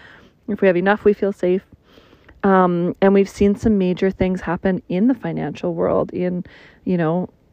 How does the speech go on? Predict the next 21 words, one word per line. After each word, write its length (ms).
lots 420
of 120
volatility 1080
in 140
the 60
financial 600
world, 400
really, 540
really 340
even 400
amplifying 720
that 260
feeling 400
of, 280
"Am 180
I 100
secure? 600
Am 140
I 80
not 240
secure?" 500